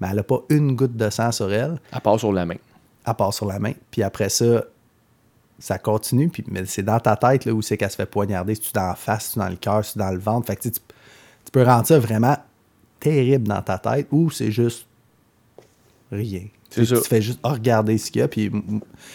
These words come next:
Speaker 1: si vous êtes pas fan de f-, vieux films mille neuf cent soixante-quatorze, puis tu sais, ça vous êtes vraiment un turn-off total, allez voir cette scène-là, puis ça va vous donner le goût d'écouter
Speaker 2: Ben,
Speaker 1: le
Speaker 2: ça
Speaker 1: reste.
Speaker 2: donne le ton au film, sérieusement. Puis Caro,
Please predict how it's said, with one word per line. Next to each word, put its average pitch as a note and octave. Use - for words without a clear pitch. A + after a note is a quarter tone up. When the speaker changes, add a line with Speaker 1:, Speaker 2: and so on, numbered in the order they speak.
Speaker 1:
si -
vous D3
êtes A#2+
pas A#2
fan A#2
de G#2
f-, -
vieux G#2
films A2+
mille G#2
neuf G2
cent G#2
soixante-quatorze, G2+
puis -
tu -
sais, G2
ça F2
vous F#2+
êtes F2+
vraiment G2
un F#2+
turn-off G2
total, G#2+
allez G2
voir A2+
cette G2+
scène-là, G2+
puis -
ça A2
va G#2
vous G#2
donner G2+
le G2
goût G2+
d'écouter -
Speaker 2:
Ben, A#2+
Speaker 1:
le -
Speaker 2:
ça A#2
Speaker 1:
reste. G#2
Speaker 2:
donne D3+
le G2+
ton C3
au E2+
film, C#3+
sérieusement. G2
Puis -
Caro, A2+